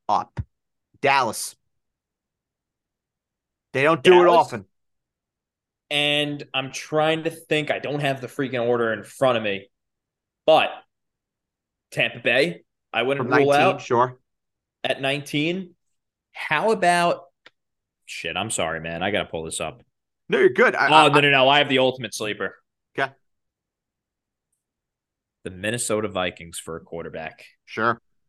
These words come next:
Speaker 1: Sure, from twenty-three.
Speaker 2: I, I think Hendon
Speaker 1: Absolutely.
Speaker 2: Hooker could go there, too, if he's still on the clock, just for what it's worth. I think Minnesota will look to explore drafting a quarterback, and if there's one that they love at twenty-three, or they're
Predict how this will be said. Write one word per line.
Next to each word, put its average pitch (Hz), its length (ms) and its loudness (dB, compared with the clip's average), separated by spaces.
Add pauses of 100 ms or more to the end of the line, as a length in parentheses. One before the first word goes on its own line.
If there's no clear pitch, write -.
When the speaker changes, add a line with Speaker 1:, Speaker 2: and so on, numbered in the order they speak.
(400)
Speaker 1:
Sure, 104 240 -4
from 101 120 -20
twenty-three. 107 320 -4
Speaker 2:
I, 175 220 4
I 143 140 4
think 170 240 0
Hendon 156 240 0
Speaker 1:
Absolutely. 127 160 0
Speaker 2:
Hooker 139 180 -4
could 131 220 -4
go 123 160 2
there, 113 240 0
too, 110 220 -8
if 92 60 -16
he's 98 180 -16
still 98 120 -12
on 92 120 -10
the 90 60 -14
clock, 87 380 -6
just - 420 -8
for 123 120 -2
what 104 160 -2
it's - 120 -12
worth. 95 320 -6
I 107 120 -4
think 143 180 -2
Minnesota 143 460 2
will 117 200 -2
look 131 280 -2
to 113 120 -4
explore 120 520 -2
drafting 110 400 -4
a 101 60 -14
quarterback, 127 560 -2 (160)
and 110 100 -4
if 104 100 -10
there's 139 180 -4
one 143 220 -6
that 127 160 -10
they 123 140 0
love 110 580 -4 (460)
at 110 160 0
twenty-three, 120 560 0
or 110 240 0
they're 127 240 0